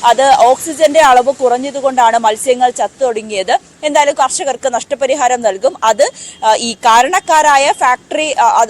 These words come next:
അവരുണ്ടെങ്കിൽ അവരിൽ നിന്നും ഈടാക്കിയ തുകയായിരിക്കും കർഷകർക്ക് നൽകുക എന്നുള്ള കാര്യമാണ് മുഖ്യമന്ത്രി പറഞ്ഞത്. പക്ഷേ എന്നിട്ട് മുഖ്യമന്ത്രി തന്നെ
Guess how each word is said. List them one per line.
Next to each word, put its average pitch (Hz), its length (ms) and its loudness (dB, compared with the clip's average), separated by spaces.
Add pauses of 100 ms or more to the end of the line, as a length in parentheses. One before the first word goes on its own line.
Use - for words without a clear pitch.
അവരുണ്ടെങ്കിൽ 262 760 -2
അവരിൽ 403 340 0
നിന്നും 370 300 -8
ഈടാക്കിയ 285 460 -2
തുകയായിരിക്കും 254 800 -2
കർഷകർക്ക് 277 500 -6
നൽകുക 240 520 -2 (340)
എന്നുള്ള 294 380 0
കാര്യമാണ് 240 560 0
മുഖ്യമന്ത്രി 254 580 -4
പറഞ്ഞത്. 220 420 -4
പക്ഷേ 196 340 0 (360)
എന്നിട്ട് 277 380 -2
മുഖ്യമന്ത്രി 330 520 -6
തന്നെ 320 160 0